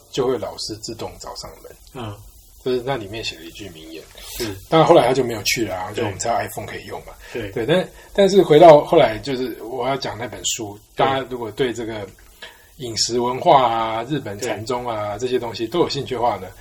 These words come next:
Speaker 1: 很值得拿来看。
Speaker 2: 对。
Speaker 1: 你就会，就会知道说那个很多事是超越我们理解的。
Speaker 2: 嗯。
Speaker 1: <laughs> 首先呢，永明寺呢，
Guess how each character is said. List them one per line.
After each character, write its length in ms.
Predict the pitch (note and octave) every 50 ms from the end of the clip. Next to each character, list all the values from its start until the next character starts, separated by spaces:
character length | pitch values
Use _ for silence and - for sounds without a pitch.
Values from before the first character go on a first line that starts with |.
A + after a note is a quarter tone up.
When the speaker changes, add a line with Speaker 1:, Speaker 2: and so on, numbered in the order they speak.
| - - - - -
Speaker 1:
很 180 | - - B2 A#2
值 120 | - D3+ E3+
得 100 | F3 D#3
拿 100 | C3+ C3
来 120 | C3 B2+
看。 280 | A#2+ - - B2+ A2 - - - - - - -
Speaker 2:
对。 200 | - B2+ A2+ G2+ F#2+ - -
Speaker 1:
你 140 | - B2 A#2+
就 160 | A#2+ E3 F#3
会， 360 | F#3+ F3+ D#3+ C#3+ C#3+ C#3+ - - - - - - - - _ - - - _ -
就 160 | - E3+ E3
会 320 | D#3 E3+ D#3+ D3 C3+ A#2+ - - - - - - - - - - - - - -
知 80 | - D3
道 160 | D#3+ D3 B2+
说 180 | A#2 C3+ C3+ C3
那 140 | B2+ C3 A#2+
个 280 | A#2 A#2 G#2+ G2 F#2 F#2 F#2 - - _ _ - - - _ _ - - - - - - - _ _ - - - - _ _ - - - -
很 180 | - - G#2+
多 160 | G#2+ C3 D#3 D#3
事 180 | - - D#3 C3+
是 140 | C3 C#3
超 220 | B2 - - B2 B2+
越 60 | A2+ - -
我 60 | G#2+
们 80 | F#2 - - G2+ -
理 100 | - G#2 G#2
解 180 | - A#2+ A2 - - - -
的。 60 | - -
Speaker 2:
嗯。 280 | C#3 B2+ - A2 G#2+ A2 - - - - - -
Speaker 1:
<laughs> 440 | - - - - - - - -
首 160 | - - C#3+ D3
先 160 | F#3+ C4+ C4+
呢， 260 | A#3 G3 F3+ F3 F#3 -
永 160 | E3 D#3 D3
明 120 | D#3+ F3+
寺 120 | F#3+ A3+ A3+
呢， 260 | G3 F3 D#3+ D3+ D3+